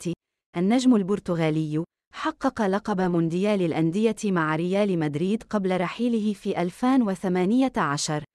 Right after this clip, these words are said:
ثلاث مرات. وعلى الجانب الآخر، حقق النادي الكتالوني كأس العالم للأندية ثلاث مرات في تاريخه،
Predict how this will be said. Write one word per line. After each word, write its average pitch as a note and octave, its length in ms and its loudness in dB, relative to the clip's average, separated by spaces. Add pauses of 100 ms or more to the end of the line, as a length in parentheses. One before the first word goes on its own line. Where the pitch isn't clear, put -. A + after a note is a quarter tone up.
(460)
ثلاث A#3+ 360 2
مرات. E3 480 0 (600)
وعلى E3 280 2
الجانب G#3+ 480 2
الآخر، F3 580 -2 (320)
حقق - 480 -4
النادي G#3 400 2
الكتالوني F#3 880 0
كأس - 280 -4
العالم F#3+ 500 0
للأندية E3+ 600 0
ثلاث A3 600 -2
مرات E3+ 500 0
في F#3+ 300 -4
تاريخه، F#3 680 -4